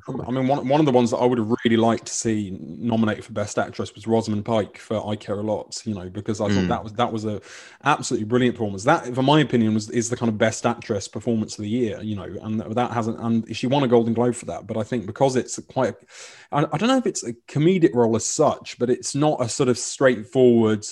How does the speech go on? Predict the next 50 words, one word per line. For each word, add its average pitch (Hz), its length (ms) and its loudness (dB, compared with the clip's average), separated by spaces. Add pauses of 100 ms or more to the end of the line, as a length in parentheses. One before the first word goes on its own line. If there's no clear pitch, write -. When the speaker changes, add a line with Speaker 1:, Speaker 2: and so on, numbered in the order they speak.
(320)
Speaker 1:
serious 123 560 4
kind 120 140 -2
of 107 60 0
role 107 240 4
either, 104 260 0
you 98 120 -6
know, 92 140 -8
so 107 180 -2
I 107 60 2
think, 120 300 -6 (240)
you 120 220 -4
know, 95 120 -4
th-, 101 220 -12
that 131 160 2
was 113 120 -4
a 117 40 -2
real 113 220 0
snub, 101 360 -4
but, 85 140 -10
you 113 80 -4
know, 98 180 -6 (120)
the 101 80 -14
fact - 240 -4
that 113 100 -12
she - 140 -6
wasn't 107 260 -2
nominated, 101 580 -8
I 107 80 -10
think, 95 280 -12
you 110 120 -10
know, 92 300 -10
um, 104 540 -6
you 113 160 -4
know, 98 100 -8
because 98 220 -8
I, 107 60 0
th-, - 140 -10
I, 107 60 -6
th-, - 180 -12
I 110 120 -6
thought 123 240 -6
she - 80 -12
was 104 80 -4
absolutely 85 340 -6
terrific 110 360 -6
in 101 80 -6
I 98 100 -8
Care 95 200 -8
a 95 80 -8
Lot. - 280 -14